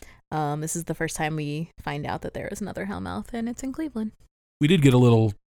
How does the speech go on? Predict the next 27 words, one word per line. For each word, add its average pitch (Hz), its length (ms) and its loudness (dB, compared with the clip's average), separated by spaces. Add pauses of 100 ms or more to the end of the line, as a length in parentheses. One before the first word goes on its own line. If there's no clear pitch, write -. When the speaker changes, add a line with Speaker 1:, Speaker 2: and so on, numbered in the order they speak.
(100)
Speaker 2:
a 117 100 4
little, 107 360 6
uh, 104 260 2
Easter 117 380 6
egg 104 300 2
to - 100 4
what 107 160 4
was 101 140 0
gonna 104 180 2
come 101 240 2
later 104 540 -2 (260)
before 107 600 4
all 113 120 2
the 104 80 -2
puppy 107 320 4
stuff, - 400 -2 (560)
because, 113 480 2
um, 110 760 0 (520)
the 107 440 4
master 117 600 4
is 110 200 0
enjoying 110 840 4
a 117 120 0
little 110 340 2
blood 110 280 0
espresso. 107 760 2 (240)
<laughs> 381 60 2